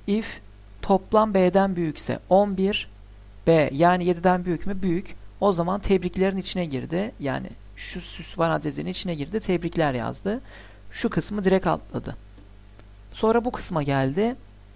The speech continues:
Zaten bu kısmın doğru olma ihtimali yok. C A'dan büyük mü? C A'dan büyük ama C B'den büyük değil. Çünkü B en büyük sayı bu programda.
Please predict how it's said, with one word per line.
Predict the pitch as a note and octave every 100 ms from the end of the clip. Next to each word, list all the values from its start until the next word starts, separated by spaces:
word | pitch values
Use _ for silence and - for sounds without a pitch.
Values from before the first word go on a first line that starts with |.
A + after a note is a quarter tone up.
| - - - -
Zaten | D#3+ G3 G#3 G3
bu | G3
kısmın | G3 - G3+ G3+ - F#3+
doğru | F3 F#3 G3
olma | F#3+
ihtimali | F#3+ - F#3 D3+ B2+
yok. | F#3 - - - - - - - - -
C | - F#3+ G#3
A'dan | F3+ F3+ F#3+ F#3
büyük | F#3+ E3 -
mü? | F3+ A3+ - -
C | F3+ F#3
A'dan | F3 E3+ E3+ D#3
büyük | G#3 A#3 - -
ama | F3+ F#3
C | E3+ G3 F3+
B'den | D#3+ E3 D#3+
büyük | F3+ G#3+ -
değil. | C3+ A#2+
Çünkü | - F#3 E3+
B |
en | G#3+ A3+ F3+ F#3 D#3
büyük | B2+ B2+
sayı | - B2+
bu | B2+
programda. | - B2 D3 A#2+ D3 G3